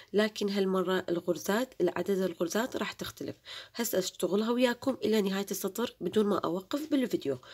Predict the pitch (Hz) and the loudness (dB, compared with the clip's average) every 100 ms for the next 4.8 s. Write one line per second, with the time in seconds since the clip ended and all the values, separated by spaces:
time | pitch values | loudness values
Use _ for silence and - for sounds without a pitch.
0 | - - - 175 214 - 269 240 240 233 | -18 -18 -2 2 4 4 0 0 0 2
1 | 208 220 214 - - - - - 202 202 | 2 0 -2 -8 -18 -16 -16 -2 0 2
2 | - 208 - 190 175 185 175 180 190 196 | 0 -2 -2 -2 2 2 4 4 4 2
3 | - 180 220 214 185 165 202 185 170 - | -2 0 0 0 -2 0 0 0 -4 -4
4 | 208 285 302 - 208 156 71 | -4 -2 -4 -4 -4 -4 -6